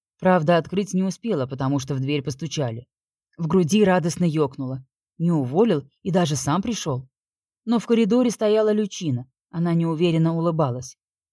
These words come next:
«Привет». Я тоже улыбнулась ей в ответ. «Проходи».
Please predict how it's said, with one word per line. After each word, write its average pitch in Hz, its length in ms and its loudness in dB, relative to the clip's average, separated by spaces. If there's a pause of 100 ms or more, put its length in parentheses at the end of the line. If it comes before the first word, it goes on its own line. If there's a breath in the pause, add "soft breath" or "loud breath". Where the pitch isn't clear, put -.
(240)
«Привет». 185 420 2 (320)
Я 151 160 -4
тоже 147 280 -4
улыбнулась 143 560 0
ей 139 120 0
в 131 60 -2
ответ. 131 400 -4 (340)
«Проходи». 180 580 -2